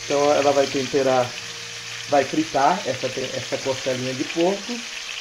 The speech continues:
Aí daqui a pouco ela vai fazer um prato também, que é o acompanhamento, que não vai ser arroz dessa vez, vai ser o que a gente chama de mama liga.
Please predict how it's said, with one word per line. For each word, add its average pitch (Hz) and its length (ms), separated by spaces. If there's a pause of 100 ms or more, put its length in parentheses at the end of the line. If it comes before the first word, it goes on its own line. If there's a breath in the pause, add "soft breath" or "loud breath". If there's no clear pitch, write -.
Aí 165 140
daqui 202 180
a 190 60
pouco 196 200
ela 208 140
vai 208 100
fazer 202 300
um 202 160
prato 180 540
também, 185 500
que 190 160
é 170 220
o 170 100
acompanhamento, 190 920
que - 120
não 139 140
vai 139 120
ser 160 140
arroz 175 340
dessa 196 240
vez, 196 380 (720)
vai 175 140
ser 202 140
o 202 80
que 208 80
a 202 60
gente 196 220
chama 190 340
de 160 200 (160)
mama 214 320
liga. 143 340